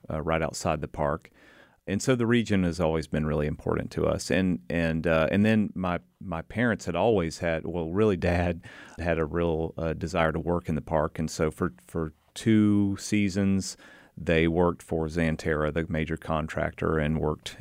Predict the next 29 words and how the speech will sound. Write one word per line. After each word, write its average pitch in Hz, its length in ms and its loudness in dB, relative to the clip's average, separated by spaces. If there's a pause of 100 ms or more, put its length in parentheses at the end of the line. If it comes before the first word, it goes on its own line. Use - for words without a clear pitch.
(100)
in, 80 460 0
uh, 78 320 -4 (580)
the 76 280 -2
general 101 320 2
store 101 500 2 (120)
and 85 220 -2
the 80 60 -4
service 95 400 0
station 87 680 -2 (100)
to 80 240 -4
be 87 220 0
able 82 180 -2
to - 60 -8
spend 82 240 -6
time 80 140 -6
in 78 100 -6
the 73 40 -8
park. 82 280 -4
So 117 120 0
it's 123 140 0
always 107 320 2
been 87 220 2
a 78 40 0
big 78 460 -2
importance 78 640 0
to 78 140 0
our 71 100 2
family 71 680 0
and, 69 280 -2